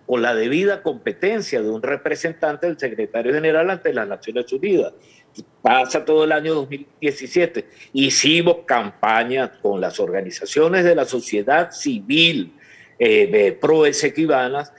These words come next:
en relación a una alerta con este señor. Ocurrió todo lo que sabemos, hubo cambio en la Embajada de Nueva York, eh, eh, votan a, a,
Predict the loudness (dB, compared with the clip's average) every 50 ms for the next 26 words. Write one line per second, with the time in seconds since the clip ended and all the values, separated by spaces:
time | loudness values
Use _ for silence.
0 | _ _ _ -2 -2 0 0 0 0 0 0 0 2 2 2 2 0 0 2 2
1 | 2 2 2 4 4 2 2 0 -2 -4 -4 -4 -2 -2 -4 -4 -4 -6 -8 -6
2 | -4 -4 -4 -4 -4 -2 0 0 0 0 -2 -4 -2 2 2 2 2 0 -2 -2
3 | -2 0 2 2 2 2 2 2 2 2 4 4 4 2 0 -2 -2 -6 -4 -2
4 | 0 2 2 2 0 -2 -4 -4 -4 -4 -6 -8 -16 -20 -20 _ -4 0 2 2
5 | 2 2 2 0 2 2 0 0 0 -2 -2 -2 0 2 2 2 2 2 2 2
6 | 2 0 0 -4 -8 -6 -6 -4 0 0 0 0 0 0 0 0 0 -2 -2 -6
7 | -6 -12 _ _ _ _ _ _ _ _ _ -2 0 0 0 0 -2 0 0 -2
8 | 0 0 0 0 0 0 0 0 0 2 2 2 2 0 0 -2 -6 -10 -20 _
9 | _ -8 -6 -4 -4 -4 -4 -4 -4 -4 -6 -6 -8 -10 -14